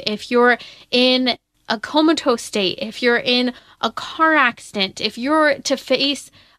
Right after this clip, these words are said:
unthinkable medical situations? This is what I think all comes into the conversation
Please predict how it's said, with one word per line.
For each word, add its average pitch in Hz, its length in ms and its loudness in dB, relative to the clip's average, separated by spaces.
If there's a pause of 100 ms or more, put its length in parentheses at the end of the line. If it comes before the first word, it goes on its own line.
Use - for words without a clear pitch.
(200)
unthinkable 302 760 2
medical 233 400 0
situations? 233 880 -4 (320)
This 254 380 2
is 415 160 4
what 254 260 4
I 220 140 -2
think 254 280 -4
all 240 300 4
comes 262 420 -2
into 247 400 -2
the 208 100 -4
conversation 220 960 -2